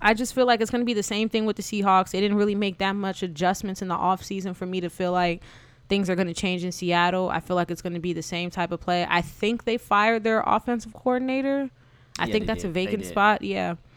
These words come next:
Speaker 1: So maybe the play calling will change. Um, multiple players, I'm sure, feel like everybody knew, the opponents knew their plays, like, down the stretch, and they became predictable.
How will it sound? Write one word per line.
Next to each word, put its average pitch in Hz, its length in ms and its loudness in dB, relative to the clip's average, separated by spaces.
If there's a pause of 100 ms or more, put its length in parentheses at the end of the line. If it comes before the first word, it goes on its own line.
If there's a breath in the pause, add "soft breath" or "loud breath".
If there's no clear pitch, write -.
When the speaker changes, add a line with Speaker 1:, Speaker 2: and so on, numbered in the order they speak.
(340 loud breath)
Speaker 1:
So 226 340 2
maybe 202 440 2
the 208 120 2
play 220 220 4
calling 208 360 4
will 190 140 -2
change. 202 680 -4
Um, 165 540 -6 (380)
multiple 185 360 -2
players, 190 580 -2 (720 loud breath)
I'm 165 160 -6
sure, 180 220 -2
feel 185 260 2
like 180 400 2
everybody 175 440 2
knew, 175 640 2 (540)
the 175 260 0
opponents 185 460 2
knew 185 160 2
their 175 140 4
plays, 175 600 2
like, 170 220 0
down 175 240 2
the 175 40 -6
stretch, 175 420 -2
and 165 80 -6
they 160 80 -2
became 165 340 -4
predictable. 175 720 -4